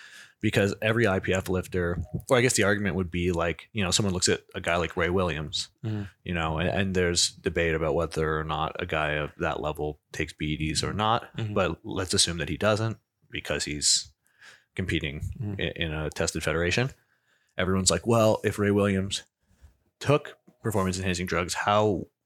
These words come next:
Speaker 1: well would he stack up against the guys who are also doing that?"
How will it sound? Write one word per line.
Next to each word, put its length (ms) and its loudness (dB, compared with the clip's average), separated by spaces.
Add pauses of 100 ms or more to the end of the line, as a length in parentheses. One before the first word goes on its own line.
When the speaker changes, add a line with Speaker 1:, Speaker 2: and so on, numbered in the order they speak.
(320)
Speaker 1:
well 500 2
would 120 -4
he 80 -4
stack 320 2
up 120 -6
against 260 -4
the 60 -2
guys 380 0 (540)
who 140 -2
are 120 2
also 240 -2
doing 240 -4
that?" 200 -10